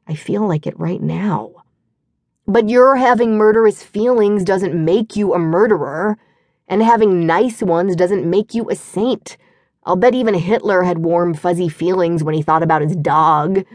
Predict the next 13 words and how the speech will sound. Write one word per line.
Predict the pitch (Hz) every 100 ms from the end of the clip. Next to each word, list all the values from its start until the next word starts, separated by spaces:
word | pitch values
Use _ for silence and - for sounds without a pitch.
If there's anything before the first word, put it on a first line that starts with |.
| _ _ _
And | - 175
if | 170
you | 190
happened | 170 147 214 196 185 -
to | 160
pick | 208 208
up | 190 190
his | 160
emotions | 156 151 240 - 160 160
right | 156 165 -
then, | 170 175 190
you'd | 180 -
think, | 196 208